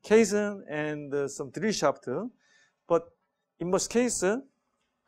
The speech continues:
drill shaft is very easy to just, uh, making a just, uh, shaft above the s-,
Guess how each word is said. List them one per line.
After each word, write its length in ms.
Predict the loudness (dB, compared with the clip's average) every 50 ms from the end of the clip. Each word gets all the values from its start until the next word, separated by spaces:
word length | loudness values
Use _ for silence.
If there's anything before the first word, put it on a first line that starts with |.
| _ _ _ _ _ _ _ _ _ _ _
drill 220 | 6 10 10 10
shaft 300 | 10 8 6 6 6 4
is 160 | 0 0 2 4
very 200 | 4 4 6 4
easy 160 | 4 0 -2
to 380 | -4 -4 -2 0 0 0 -2 -4 _ -20 _ _ _ _ _ _
just, 300 | 0 0 0 0 -2 -2
uh, 60 | -2
making 400 | 0 4 4 4 4 2 -2 0 2
a 300 | 4 6 6 6 4 2 -2 -10 _ _ _ _ _ -4
just, 240 | -4 -4 -4 -4 -2
uh, 160 | -2 -2 -2 -4 -10 _ _ _ _ _ _ _
shaft 480 | _ -8 -4 4 4 4 4 4 -2 0
above 1300 | 0 0 0 -4 -14 _ _ _ _ _ _ _ _ _ _ _ -20 _ _ 0 4 6 6 6 6 4
the 260 | 4 6 6 6 6 4
s-, 340 | 2 -4 -8 -10 -12 -12